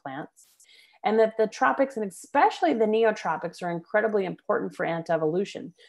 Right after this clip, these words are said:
So if we're gonna think about conservation of ants, we really need to protect the neotropical forests. And for those ants that have shifted onto an herbivorous diet and taken advantage of these beautiful forests, they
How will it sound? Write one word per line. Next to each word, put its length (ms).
So 100
if 60
we're 100
gonna 140
think 200
about 300
conservation 680
of 120
ants, 460
we 80
really 400
need 180
to 60
protect 460
the 80
neotropical 760
forests. 760
And 320
for 100
those 240
ants 280
that 120
have 340
shifted 380
onto 300
an 100
herbivorous 580
diet 420
and 180
taken 300
advantage 420
of 80
these 180
beautiful 640
forests, 600
they 160